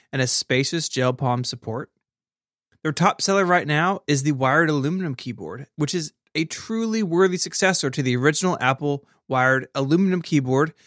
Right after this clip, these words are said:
that was discontinued back in twenty seventeen. One thing that's really cool, all their wired keyboards have built-in hubs, as proper Mac keyboards should, so you don't have to run your m-, mouse back around to your display.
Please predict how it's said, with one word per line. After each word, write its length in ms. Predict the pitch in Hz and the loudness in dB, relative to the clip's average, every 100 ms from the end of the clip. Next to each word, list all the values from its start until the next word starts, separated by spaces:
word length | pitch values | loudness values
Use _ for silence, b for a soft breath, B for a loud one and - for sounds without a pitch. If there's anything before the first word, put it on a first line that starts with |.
| b b | b b
that 100 | 160 | 0
was 180 | 165 156 | 0 0
discontinued 640 | 180 190 156 196 202 165 | -2 -2 -2 0 0 0
back 240 | 123 120 135 | 0 0 -2
in 60 | |
twenty 240 | - 120 113 | -8 -6 -4
seventeen. 680 | - 107 110 - 147 82 - _ _ _ _ _ _ _ _ _ _ | -4 -4 -6 -6 -8 -10 -18 _ _ _ _ _ _ _ _ _ _
One 140 | 147 175 | -2 0
thing 120 | 196 | 0
that's 140 | 175 | 0
really 180 | 185 175 | 0 -2
cool, 360 | 175 175 185 - | 0 2 2 2
all 140 | 151 | 2
their 100 | 175 | 2
wired 340 | 160 131 143 160 | 2 2 2 0
keyboards 380 | 202 185 196 190 | -4 -2 -2 0
have 180 | 165 | 0
built-in 300 | 151 175 190 | 2 2 2
hubs, 460 | 165 240 - - - _ _ 135 | 0 -4 -6 -8 -12 _ _ -4
as 120 | 127 | -4
proper 440 | - 131 131 151 | 0 0 2 0
Mac 240 | 127 120 - | -2 -4 -8
keyboards 480 | 120 117 123 110 | -12 -10 -10 -6
should, 420 | - 240 160 139 165 _ _ _ _ _ | -4 0 2 0 -4 _ _ _ _ _
so 160 | - 196 | -8 -2
you 80 | 202 | 2
don't 260 | 202 202 _ _ _ _ _ - | 2 0 _ _ _ _ _ -6
have 240 | 160 175 | -2 0
to 140 | 180 147 | 0 -2
run 400 | 123 139 160 160 | 0 2 2 2
your 160 | 156 | 0
m-, 260 | 143 139 135 _ _ - | 0 -4 -10 _ _ -6
mouse 460 | 131 135 143 - - - | 0 0 0 -4 -6 -2
back 200 | 160 165 | 0 0
around 360 | 147 170 175 | 0 0 0
to 60 | 170 | 0
your 140 | 151 | -2
display. 420 | 143 - 226 220 | -2 -2 0 0